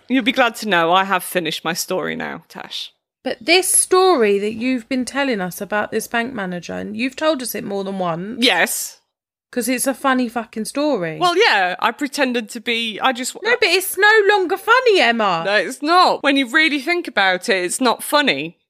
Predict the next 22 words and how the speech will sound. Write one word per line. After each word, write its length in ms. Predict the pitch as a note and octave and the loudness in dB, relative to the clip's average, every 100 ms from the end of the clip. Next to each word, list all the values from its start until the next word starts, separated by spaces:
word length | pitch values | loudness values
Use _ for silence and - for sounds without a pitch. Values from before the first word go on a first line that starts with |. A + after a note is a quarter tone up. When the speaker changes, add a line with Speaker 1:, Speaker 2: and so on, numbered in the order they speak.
| _ | _
Speaker 1:
because 600 | A#3 A3+ G#3+ G#3 - - - _ | -8 0 2 2 -2 -10 -16 _
it's 200 | B3 - | 0 4
not 240 | C4 B3+ | 2 0
possible. 800 | - E4+ - D4 F3 D3 - - _ _ _ _ _ - | 0 0 0 -4 -4 -8 -10 -16 _ _ _ _ _ -2
It 140 | D#4 | 2
would 200 | C#4 C4 | 0 0
mean 220 | D#4+ D#4+ | 0 2
that 160 | C4+ - | 0 0
there's 180 | C4+ C#4+ | -2 0
somebody 400 | - D4+ C#4 C4 | 0 0 0 -2
with 180 | A#3 A#3 | -2 -2
my 220 | A3+ A#3 | 0 2
exact 560 | A#3 G#3+ - C4 D4 | 0 -4 0 0 0
name, 760 | - D4 C#4+ F#3 D#3+ E3 A#3 D4+ - - _ _ _ _ - | -2 2 2 0 -2 -6 -8 -8 -14 -20 _ _ _ _ -2
my 220 | A3+ G#3+ | 0 2
exact 580 | G#3 - A#3 C4 - E4+ | -2 -2 2 2 0 0
age, 760 | E4 C4+ F#3+ D#3 G#3 A#3 - - _ | 2 4 2 -6 -12 -10 -12 -14 _
who 140 | C#4 | -2
looks 300 | C#4 A#3 - - | 2 2 0 -8
just 340 | - B3+ - F4+ | 0 0 0 2
like 460 | E4+ F4 E4 - | 4 4 2 -2
me. 540 | G3+ D#3+ D#3 F#3+ F4 | -2 -2 -2 -4 -6